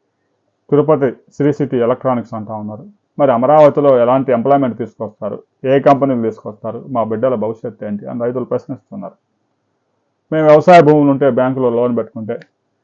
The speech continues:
పావలా వడ్డీకే లోన్లు వస్తూ ఉన్నాయి. మీకు ఈ భూమి అంతా మీకు ఇచ్చేస్తే మీరు ముక్కలు ముక్కలు చేసి ప్లాట్లు ఇస్తారు కాబట్టి ఆ ప్లాట్లు అయితే బ్యాంకుల్లో రుణాలు ఇవ్వవు. ముఖ్యంగా ఆ పావలా వడ్డీకి అయితే అసలు ఇవ్వవు. మా పరిస్థితి ఏంటి అని చెప్పేసి రైతులు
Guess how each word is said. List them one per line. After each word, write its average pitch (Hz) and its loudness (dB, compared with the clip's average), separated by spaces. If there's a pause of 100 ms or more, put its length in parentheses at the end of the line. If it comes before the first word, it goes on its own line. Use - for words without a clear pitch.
(300)
పావలా 123 2
వడ్డీకే 120 -2 (960)
లోన్లు 123 0
వస్తూ 107 -12
ఉన్నాయి. 104 -12 (840)
మీకు 151 0
ఈ 151 0
భూమి 160 2
అంతా 151 0
మీకు 120 -2
ఇచ్చేస్తే 120 -4 (400)
మీరు 143 2
ముక్కలు 143 0
ముక్కలు 143 0
చేసి 127 -4
ప్లాట్లు 123 0
ఇస్తారు 110 -6
కాబట్టి 107 -12
ఆ - 0 (100)
ప్లాట్లు 139 2
అయితే 131 -2
బ్యాంకుల్లో 120 -6
రుణాలు 107 -6
ఇవ్వవు. 98 -10 (1040)
ముఖ్యంగా 151 -2
ఆ - -12
పావలా 143 6
వడ్డీకి 120 -2
అయితే 120 -4
అసలు 101 -10
ఇవ్వవు. 95 -10 (320)
మా 147 2 (100)
పరిస్థితి 120 -4
ఏంటి 113 -4
అని 143 -8
చెప్పేసి 135 -8
రైతులు 127 -2